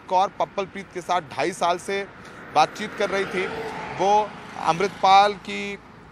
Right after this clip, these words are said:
जो अलगाववादी सोच थी उससे aligned थी, वो कन्विंस थी, उसे पता था कि अमृतपाल फरार है, पुलिस पीछे है, तब भी उसने सब कुछ जानने के बाद भी अमृतपाल को पनाह दी। पंजाब पुलिस,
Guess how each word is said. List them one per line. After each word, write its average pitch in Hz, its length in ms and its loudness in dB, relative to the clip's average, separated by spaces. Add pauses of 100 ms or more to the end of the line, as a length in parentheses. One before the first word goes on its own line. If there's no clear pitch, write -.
(140)
जो 165 100 -4
अलगाववादी 180 560 4
सोच 185 360 -6
थी 208 60 -8
उससे 190 220 -8
aligned 185 680 2
थी, 202 260 -10 (400)
वो 156 80 -6
कन्विंस 175 500 -4
थी, 226 40 -6
उसे 214 160 -4
पता 214 300 2
था 208 120 2
कि 202 140 -4
अमृतपाल 196 600 0 (340)
फरार 180 320 8
है, 202 220 2
पुलिस 180 220 -4
पीछे 185 280 -6
है, 208 80 -2
तब 180 180 -2
भी 160 100 -8
उसने 202 260 -4
सब 190 160 -4
कुछ 190 120 -2
जानने 185 360 0
के 180 160 0
बाद 180 320 6
भी 180 400 -4 (320)
अमृतपाल 190 520 2
को 185 140 -4
पनाह 180 360 2
दी। 202 200 -6 (500)
पंजाब 175 340 4
पुलिस, 196 460 -4